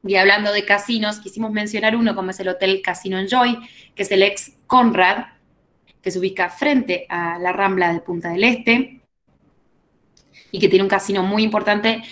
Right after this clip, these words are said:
y es donde se hacen los, las principales shows, eh, y eventos sociales en la temporada de verano.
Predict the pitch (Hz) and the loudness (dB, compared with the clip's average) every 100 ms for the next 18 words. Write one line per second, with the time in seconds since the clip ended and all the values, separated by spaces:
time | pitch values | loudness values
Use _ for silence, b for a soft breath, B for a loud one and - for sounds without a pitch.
0 | B - 208 214 190 185 202 208 214 208 | B 0 2 2 2 2 2 2 -2 -2
1 | 180 180 175 - 175 170 170 - 175 170 | -2 -2 -2 -4 -4 -4 -6 -6 -6 0
2 | 208 208 - - 226 214 214 - B B | 0 0 -2 -2 2 2 0 -4 B B
3 | B B - 170 175 185 180 214 220 220 | B B -10 -8 -4 2 4 4 2 0
4 | 202 - 208 202 214 - - 185 190 190 | -2 2 2 2 0 -4 -6 0 2 0
5 | 170 180 175 175 185 190 175 170 165 143 | -2 0 2 4 2 0 -4 -4 -2 -4
6 | 147 | -4